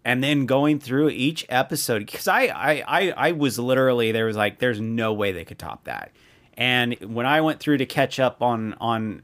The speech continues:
uh, a few of the episodes, I was okay with the, um, the, uh,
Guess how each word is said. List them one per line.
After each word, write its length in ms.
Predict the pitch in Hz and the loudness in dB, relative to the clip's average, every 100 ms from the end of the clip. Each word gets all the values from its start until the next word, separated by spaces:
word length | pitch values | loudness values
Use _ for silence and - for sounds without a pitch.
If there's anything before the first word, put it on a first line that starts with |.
| - | -8
uh, 300 | 110 107 87 | -2 -2 -2
a 80 | 107 | -4
few 220 | - 127 | 0 0
of 80 | 113 | 2
the 140 | 117 | 2
episodes, 640 | 117 120 107 - 104 104 - - - - - _ _ - | 2 0 -8 -2 -2 -2 -6 -18 -20 -20 -20 _ _ -2
I 240 | 226 320 330 | 2 4 4
was 320 | 311 220 - - | 4 2 0 2
okay 840 | 156 143 - - 101 120 151 165 | 2 2 -2 -8 -2 2 2 2
with 320 | 156 165 160 | 0 -4 -4
the, 300 | 160 160 151 | -2 2 4
um, 500 | 143 131 120 101 87 80 _ _ _ _ _ _ _ _ _ _ - | 4 4 2 -2 -8 -16 _ _ _ _ _ _ _ _ _ _ -10
the, 340 | 123 135 127 123 | -4 0 2 4
uh, 320 | 110 107 | 2 0